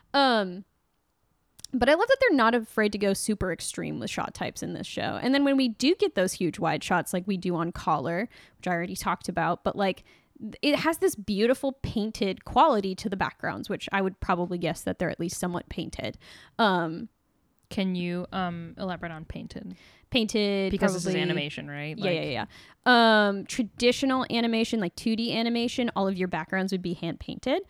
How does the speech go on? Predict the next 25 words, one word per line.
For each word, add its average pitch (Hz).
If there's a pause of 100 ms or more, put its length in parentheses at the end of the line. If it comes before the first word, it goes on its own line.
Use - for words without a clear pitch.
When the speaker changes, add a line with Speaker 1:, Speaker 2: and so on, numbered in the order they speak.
Speaker 2:
Mm-hmm. 151
Speaker 1:
uh, 185 (100)
by 165
an 202
artist 180
who 185
is 185
a 185 (200)
background 185
designer 175
or, 180 (960)
hmm, 185
background -
painter. 226 (380)
Um, 226 (580)
<laughs> -
but, 226
uh, 208
in 220
three 339
D 302
animation, 208
that's 190
generally 190
not 165